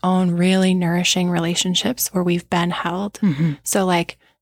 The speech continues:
Speaker 1: if my mom didn't come and hold me when I'm crying in the middle of the night, right? That's a
Speaker 2: Mm-hmm.
Speaker 1: rupture in my life.
Speaker 2: Mm-hmm.
Speaker 1: But I have so many mothering relationships in
Speaker 2: Mm-hmm.
Speaker 1: my life.
Speaker 2: Mm-hmm.
Speaker 1: So I can show up with a client that is figuratively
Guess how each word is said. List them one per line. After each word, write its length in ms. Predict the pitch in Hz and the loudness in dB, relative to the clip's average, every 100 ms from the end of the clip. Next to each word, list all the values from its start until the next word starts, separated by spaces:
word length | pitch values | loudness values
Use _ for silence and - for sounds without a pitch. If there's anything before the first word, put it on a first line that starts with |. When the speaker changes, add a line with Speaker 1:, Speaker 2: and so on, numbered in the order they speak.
| _ | _
Speaker 1:
if 160 | 202 202 | -2 0
my 300 | 196 196 220 | 2 2 2
mom 260 | 185 165 | 2 0
didn't 260 | 165 170 175 | 0 0 0
come 180 | - 180 | 0 0
and 80 | 170 | 2
hold 220 | 175 175 | 2 2
me 260 | 170 170 170 | 0 0 0
when 140 | 170 | 0
I'm 100 | 165 | -2
crying 380 | 165 - 180 175 | -2 -2 0 2
in 60 | 175 | 2
the 40 | |
middle 200 | 170 160 | 0 0
of 80 | 160 | -2
the 80 | 170 | -2
night, 340 | 170 165 - | -2 -4 -4
right? 360 | 170 175 180 240 | -2 0 -2 -2
That's 220 | 214 170 | -2 0
a 40 | 180 | 0
Speaker 2:
Mm-hmm. 140 | 175 | -2
Speaker 1:
rupture 380 | 180 - - 180 | -4 -2 0 0
in 80 | 175 | 0
my 140 | 175 | 0
life. 420 | 180 180 220 - | 0 0 -2 -2
Speaker 2:
Mm-hmm. 260 | 196 156 175 | -2 0 0
Speaker 1:
But 580 | 180 190 170 - - - _ - _ - | 2 2 2 -2 -8 -10 _ -20 _ -6
I 80 | 226 | -4
have 200 | 226 202 | -2 0
so 420 | - - 214 214 208 | 0 2 2 2 2
many 380 | 196 190 190 | 2 2 0
mothering 720 | 185 180 180 180 180 175 175 175 _ | 0 0 0 0 0 0 -2 -6 _
relationships 960 | 214 202 190 220 - 175 - 165 - - - _ _ | 0 2 2 0 -2 -2 0 -2 -2 -6 -6 _ _
in 200 | 180 214 | 0 2
Speaker 2:
Mm-hmm. 40 | 185 | 2
Speaker 1:
my 140 | 165 | 0
life. 400 | 170 165 202 - | -2 -4 -4 -4
Speaker 2:
Mm-hmm. 240 | 165 - 180 | -6 -2 -2
Speaker 1:
So 160 | - | 0
I 200 | 190 202 | 0 0
can 180 | 220 214 | 0 0
show 220 | 202 196 175 | 0 2 0
up 180 | 180 | 0
with 200 | 190 180 | -2 -2
a 60 | 180 | -2
client 400 | - 185 175 175 | -2 0 0 0
that 160 | 185 170 | -2 0
is 200 | 170 - | -2 -2
figuratively 800 | - 190 190 180 175 175 170 | -2 0 0 0 2 2 2